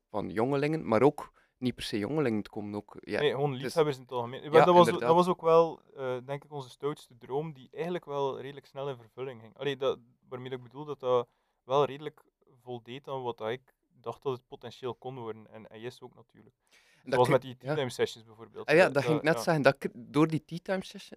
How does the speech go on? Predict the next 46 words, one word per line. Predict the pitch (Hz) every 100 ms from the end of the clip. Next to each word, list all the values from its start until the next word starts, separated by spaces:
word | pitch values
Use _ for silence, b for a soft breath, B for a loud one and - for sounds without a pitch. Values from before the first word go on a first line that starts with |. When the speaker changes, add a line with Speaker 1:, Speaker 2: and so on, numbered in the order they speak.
| -
Speaker 1:
sessions, | - 175 - 202 - b
misschien | _ - 160
moet | 151
ik |
een | 135
kort | - 156 -
ook | -
uit-, | 139 165 - -
uitleggen | 147 - 160 156
voor | 135
de | 117
mensen | 120 -
die | 117
het | -
niet | 127
kennen. | - 127 127
Speaker 2:
Eh, | 127
teatime | 165 175 170
sessions | 180 - 143
is |
eigenlijk | 139 170 -
gewoon | 175
op | 160
een | 131
zondag, | 110 147 180 180 - -
ehm, | 127 123 120 120 120 120 117 _ _ _ _ _ _ _ 123 120 _
dat | - 123
we | 117
van | 120
twaalf | - 131 143
tot | 139 -
zes | 127 - -
open | 147 170
zijn | 147 151
en | 139
waarbij | 123 120
dat | 120
we | 117
eigenlijk | 120 123 -
van | 123
twee | - 143
tot | 143 -
zes | - 143 -
iemand | 135 131 120
uitnodigen | 120 143 151 147 135
die, | 120 123